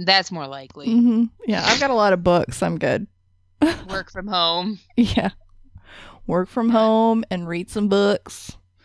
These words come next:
Speaker 1: Organize shit.
Speaker 2: Yeah. I start a new craft project.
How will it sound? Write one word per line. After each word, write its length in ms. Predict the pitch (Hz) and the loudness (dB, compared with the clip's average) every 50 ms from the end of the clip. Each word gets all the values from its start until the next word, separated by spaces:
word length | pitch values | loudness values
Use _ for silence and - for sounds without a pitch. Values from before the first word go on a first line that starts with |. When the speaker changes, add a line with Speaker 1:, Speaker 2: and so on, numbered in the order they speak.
| _ _ _ _ _ _ _ _ _ _ | _ _ _ _ _ _ _ _ _ _
Speaker 1:
Organize 680 | - 196 196 202 202 226 226 214 208 208 220 220 220 - | -8 -6 -6 -4 -4 0 2 2 2 2 2 0 -2 -4
shit. 480 | - - - 233 220 214 220 220 - - _ _ _ _ _ _ | -4 -6 -4 -2 -2 -2 -2 -4 -8 -12 _ _ _ _ _ _
Speaker 2:
Yeah. 300 | - 214 202 208 202 208 - - _ _ _ _ _ _ _ _ _ _ _ - | -6 -4 -4 -2 -4 -6 -8 -12 _ _ _ _ _ _ _ _ _ _ _ -8
I 60 | 170 | -8
start 360 | - - - - 202 190 196 | -6 -2 2 4 4 6 6
a 60 | 208 | 4
new 300 | 208 214 214 214 208 202 | 4 6 6 6 4 2
craft 480 | - - - 214 196 196 202 196 - - | 0 -2 0 2 2 2 0 -2 -4 -2
project. 680 | - 233 220 220 220 233 233 233 226 226 - - - | 0 0 0 2 2 2 2 2 0 -2 -6 -12 -16